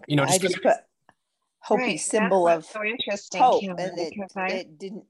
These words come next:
Speaker 2: it just didn't really give me anything.
Speaker 1: Oh, uh-huh.
Speaker 3: <sighs>
Speaker 1: Hopi symbol.
Speaker 3: That's one of the interesting things is I had asso-, seen that symbol through the Buddhist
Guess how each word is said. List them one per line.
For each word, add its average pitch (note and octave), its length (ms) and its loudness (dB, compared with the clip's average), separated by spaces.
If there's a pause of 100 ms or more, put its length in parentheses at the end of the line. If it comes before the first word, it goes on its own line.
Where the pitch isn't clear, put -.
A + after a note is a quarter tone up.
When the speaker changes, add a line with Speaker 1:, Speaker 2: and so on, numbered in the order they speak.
Speaker 2:
it F#3 220 -8
just A3 220 -10 (200)
didn't A#3 200 0
really F3+ 260 2
give D#3+ 260 -2
me E3 180 0
anything. D#3+ 600 -2 (440)
Speaker 1:
Oh, A#2+ 220 0
uh-huh. A#2+ 320 -4 (160)
Speaker 3:
<sighs> - 180 -20
Speaker 1:
Hopi C#3 280 -8 (400)
symbol. - 360 -12
Speaker 3:
That's G#3+ 200 -4
one A3+ 180 -2
of F#3 160 -2
the - 100 -10
interesting G#3 540 -6
things G3+ 340 -4
is F3+ 160 -10
I F3 120 -4
had G#3+ 300 -10 (380)
asso-, F3+ 320 -10 (640)
seen G3+ 340 -6 (140)
that D#3 320 -8
symbol D#3+ 640 -10 (180)
through F#3 260 -10
the D#3+ 160 -12
Buddhist - 760 -8